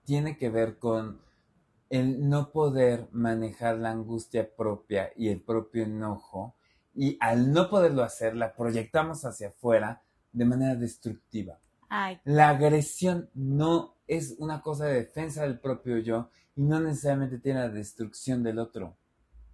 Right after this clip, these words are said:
Speaker 2: Ujú.
Speaker 1: En la agresión puede estar el "No quiero que me pegues", o el "me defiendo", o el "me estoy riendo de tal cosa".
Speaker 2: Ujú.
Speaker 1: Y la violencia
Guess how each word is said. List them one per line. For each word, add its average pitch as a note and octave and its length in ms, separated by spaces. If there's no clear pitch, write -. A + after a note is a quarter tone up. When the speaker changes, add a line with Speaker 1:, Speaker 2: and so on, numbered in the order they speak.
Speaker 2:
Ujú. A3 560
Speaker 1:
En D#3 160
la D3+ 100
agresión D3 420
puede G3 140
estar F3 320
el E3 280
"No B3+ 420
quiero G#3 200
que E3+ 80
me C3 120
pegues", A2+ 420
o D3+ 120
el D#3 140
"me C#3 120
defiendo", B2+ 720
o C3+ 240
el C3 420
"me C3+ 180
estoy G3+ 260
riendo F3+ 320
de C#3 80
tal C#3 280
cosa". - 440
Speaker 2:
Ujú. G3 240
Speaker 1:
Y D#3+ 40
la D#3+ 140
violencia F3 720